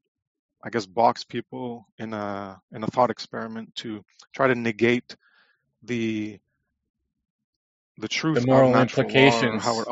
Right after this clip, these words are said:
Speaker 2: that
Speaker 1: operates.
Speaker 2: hurt when, you know, when you
Speaker 1: Yeah, by trying to
Speaker 2: really
Speaker 1: say,
Speaker 2: think
Speaker 1: "Oh, well,
Speaker 2: about
Speaker 1: you're
Speaker 2: it.
Speaker 1: gonna, you're gonna kill the one person instead of the ten." Yeah, but it's, you're making a choice, or you could choose to do nothing and then just let it run over the ten people.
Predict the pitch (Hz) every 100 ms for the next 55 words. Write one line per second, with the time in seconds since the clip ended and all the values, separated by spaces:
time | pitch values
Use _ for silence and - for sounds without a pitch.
0 | 117 120 110 113 139 135 - - 117 110
1 | 110 110 117 113 123 113 - 120 113 135
2 | 127 113 135 160 160 139 139 135 135 131
3 | 120 _ _ _ 123 135 131 156 147 131
4 | 139 156 143 135 - 127 117 139 123 113
5 | - 139 117 120 113 110 - - - -
6 | _ - 127 135 135 139 117 - 120 147
7 | - - 151 170 160 190 - 170 180 170
8 | 190 185 117 95 - 120 123 117 117 127
9 | 131 135 104 - 131 135 127 139 123 156
10 | 151 - 117 - 90